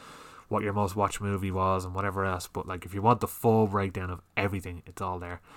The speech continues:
And like last week, if you wanna actually see all my breakdowns, and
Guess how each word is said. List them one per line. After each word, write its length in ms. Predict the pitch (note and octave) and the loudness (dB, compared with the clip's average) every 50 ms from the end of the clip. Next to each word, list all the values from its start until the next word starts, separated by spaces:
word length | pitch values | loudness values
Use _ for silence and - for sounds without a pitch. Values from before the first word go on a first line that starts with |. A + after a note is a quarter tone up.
| - - - - - - - - _ - | -20 -20 -20 -20 -20 -20 -20 -20 _ -4
And 180 | - A2 A#2 B2 | 2 4 4 6
like 180 | C3+ C3 - | 6 6 6
last 280 | B2 A#2+ A#2+ A#2 - - | 8 8 8 8 6 2
week, 180 | G2+ G2+ F2+ - | -4 -4 -4 -6
if 140 | - - | -6 -4
you 280 | G#2+ G2+ G2+ G2+ G#2 - | -2 -2 0 0 -2 -2
wanna 200 | - A2 G#2+ G#2 | -2 -2 0 0
actually 300 | G#2 G2+ - - - F#2+ | 0 0 -2 -4 -6 -6
see 360 | - - A#2+ A2+ G#2+ G#2+ G#2+ - | -4 -4 -2 -2 -2 -2 -2 -2
all 200 | - G#2+ G#2 G2+ | -2 -2 0 0
my 160 | G#2 G2+ G2 | 0 0 0
breakdowns, 460 | F2 G2 F#2+ F#2 - G2+ F#2+ F#2+ F#2 | 0 -2 -4 -2 -4 -6 -6 -6 -8
and 180 | F#2 F#2+ - | -8 -10 -14